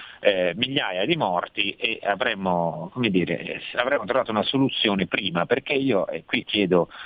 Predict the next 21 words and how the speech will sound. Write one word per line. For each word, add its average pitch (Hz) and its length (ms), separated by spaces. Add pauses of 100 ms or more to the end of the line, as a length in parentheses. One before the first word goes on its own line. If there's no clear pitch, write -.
(160)
l'aiuto 113 340
di - 80
Enrico 143 300
Verga, 101 520 (520)
ho 131 280
la 95 180
sensazione 107 680
che - 120
alla 104 200
fine 123 340
della 92 200
fiera, 82 580 (340)
cioè 98 200
dopo - 240
tutta 143 340
questa 110 480
grande 101 340
cosa, 95 460
resistenza, 92 1120
grandi 104 360
proclami, 104 840